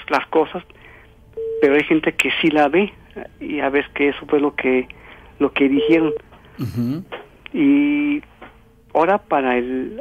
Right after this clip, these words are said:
Speaker 1: Aquí en San Luis Potosí, en el setenta y dos, bueno, es cerca de Saltillo, este, hay mucha gente que va,
Speaker 2: Ujú.
Speaker 1: el famoso trenazo de Puente Negro, una vez como habló un, uno, uno de Saltillo,
Speaker 2: Ujú.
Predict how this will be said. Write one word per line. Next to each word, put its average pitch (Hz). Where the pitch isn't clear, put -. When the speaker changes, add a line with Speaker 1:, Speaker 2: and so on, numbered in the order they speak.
Speaker 1:
Aquí -
en 180
San 214
Luis 453
Potosí, -
en 139
el 135
setenta 147
y -
dos, 165
bueno, 156
es 143
cerca 170
de 160
Saltillo, 135
este, 135
hay 151
mucha 160
gente 147
que -
va, 139
Speaker 2:
Ujú. 113
Speaker 1:
el 139
famoso 151
trenazo 143
de 143
Puente 156
Negro, 170
una 160
vez 165
como 147
habló 147
un, 156
uno, 160
uno 156
de 143
Saltillo, 135
Speaker 2:
Ujú. 120